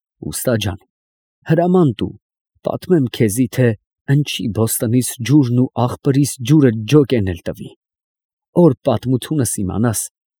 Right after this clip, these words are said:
էլ ընձի չես մեղդրե շռայլության համար։ Երածս բանը մատղի պես բան մներ, իսկ մատղի համար դուն ընձնեն լավ գիտես, որ փող չեն խնայե"։ Ուստա Մկրտիչը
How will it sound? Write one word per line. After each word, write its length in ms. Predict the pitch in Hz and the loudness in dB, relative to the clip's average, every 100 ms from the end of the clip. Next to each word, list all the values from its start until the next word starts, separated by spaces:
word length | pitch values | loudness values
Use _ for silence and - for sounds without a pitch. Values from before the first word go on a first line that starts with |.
| _ _ | _ _
էլ 260 | - 165 151 | -2 2 2
ընձի 220 | 147 156 | 2 0
չես 300 | 147 - 147 | -2 -6 -4
մեղդրե 520 | 110 107 104 120 123 107 - | -2 0 0 0 2 0 -2
շռայլության 800 | - - 147 131 110 123 - 87 | -6 -2 2 2 0 -2 -4 -6
համար։ 320 | 87 - - - _ _ _ _ _ _ _ _ _ _ | -8 -12 -16 -18 _ _ _ _ _ _ _ _ _ _
Երածս 480 | 185 196 208 - 185 | 2 2 2 0 -2
բանը 320 | 131 190 156 | 0 2 2
մատղի 400 | 113 147 165 185 | 2 2 0 -2
պես 220 | 175 165 120 | 2 2 2
բան 240 | 147 151 | 0 0
մներ, 300 | 101 90 - - _ _ _ _ _ _ - | -4 -8 -14 -18 _ _ _ _ _ _ -2
իսկ 320 | 208 - - | 0 0 -4
մատղի 380 | 180 170 - 190 | -4 -4 0 2
համար 360 | 160 190 165 - _ _ | 2 2 -2 -4 _ _
դուն 300 | 139 160 196 | -2 0 2
ընձնեն 380 | 160 131 156 170 | 0 0 -2 -4
լավ 180 | - 135 | -4 -2
գիտես, 380 | 123 123 - - - _ _ _ | -2 -4 -8 -10 -14 _ _ _
որ 220 | - 180 | -2 -2
փող 260 | - - - | 0 0 0
չեն 280 | - - 147 | -2 -2 -2
խնայե"։ 480 | - 98 - 90 139 - _ _ _ _ _ _ _ _ | -2 -4 -4 -8 -12 -16 _ _ _ _ _ _ _ _
Ուստա 260 | 135 - 165 | -6 -2 2
Մկրտիչը 680 | 139 123 120 - 151 - | 4 4 0 -2 -4 -4